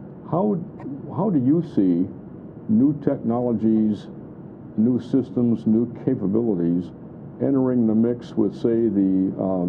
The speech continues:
the, the, uh, island of Hawaii, uh, County Civil Defense? How would a new piece of technology, pick U A Vs as an example, uh, be made useful and available to the incident commanders in a way that wouldn't,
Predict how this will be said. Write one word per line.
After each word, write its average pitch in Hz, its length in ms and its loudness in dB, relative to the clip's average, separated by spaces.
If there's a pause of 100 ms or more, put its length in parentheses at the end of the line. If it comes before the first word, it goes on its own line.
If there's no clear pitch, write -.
the, 92 80 0 (160)
the, 87 320 0
uh, 85 540 -6
island 113 260 0
of 101 140 -2
Hawaii, 101 420 2 (720)
uh, 92 180 -2
County 113 240 0
Civil 92 320 0
Defense? - 380 -4 (760)
How 151 140 0
would 147 300 2
a 104 140 0
new 120 200 2
piece 131 320 0
of - 180 -4
technology, 104 640 -2 (280)
pick - 160 -8
U 110 180 4
A - 20 0
Vs 104 300 0
as 85 120 -2
an 82 120 0
example, - 560 -4 (720)
uh, 92 240 -4
be 98 500 2 (320)
made 135 260 4 (140)
useful 104 600 2
and 104 120 2
available 92 640 0 (280)
to 110 100 2
the 98 80 4
incident 110 420 0
commanders 87 600 0
in 98 120 2
a 98 60 2
way 107 160 2
that 101 120 0
wouldn't, 95 360 0